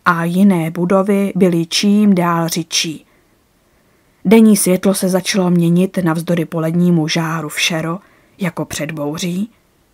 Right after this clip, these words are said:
a nad tmavě šedými lesy se stahovaly temné purpurové mraky.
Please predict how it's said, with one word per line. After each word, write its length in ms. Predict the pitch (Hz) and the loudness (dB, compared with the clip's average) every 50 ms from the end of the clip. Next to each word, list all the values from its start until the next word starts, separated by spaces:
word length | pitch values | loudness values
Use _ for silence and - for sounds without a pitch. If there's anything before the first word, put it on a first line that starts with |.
| _ _ _ _ _ _ _ _ _ - _ _ _ _ _ _ _ | _ _ _ _ _ _ _ _ _ -20 _ _ _ _ _ _ _
a 140 | - 185 180 | 0 0 2
nad 260 | 180 180 180 180 - | 2 0 0 -2 -6
tmavě 460 | - - 196 196 214 247 285 294 277 | -6 0 2 2 4 6 6 4 4
šedými 500 | 262 - - 196 214 254 277 269 240 208 | 4 2 0 2 4 4 6 6 6 4
lesy 420 | 180 190 214 - - - 190 170 170 _ _ _ _ _ _ _ - - | 2 0 -2 -2 -2 -2 -4 -6 -8 _ _ _ _ _ _ _ -20 -14
se 160 | - - - 175 | -6 -2 -2 -2
stahovaly 580 | - - 196 190 202 233 214 202 196 180 175 _ | 0 0 0 2 2 2 2 4 2 2 -2 _
temné 600 | - 208 190 202 202 202 202 196 196 190 185 190 - | -2 0 4 4 6 6 6 4 4 2 0 -2 -2
purpurové 680 | - 180 180 180 - - 175 170 170 165 165 160 156 151 | 0 0 0 0 0 -2 0 0 2 0 0 0 0 0
mraky. 440 | 156 151 147 147 - _ - - | -2 -2 -4 -8 -10 _ -20 -20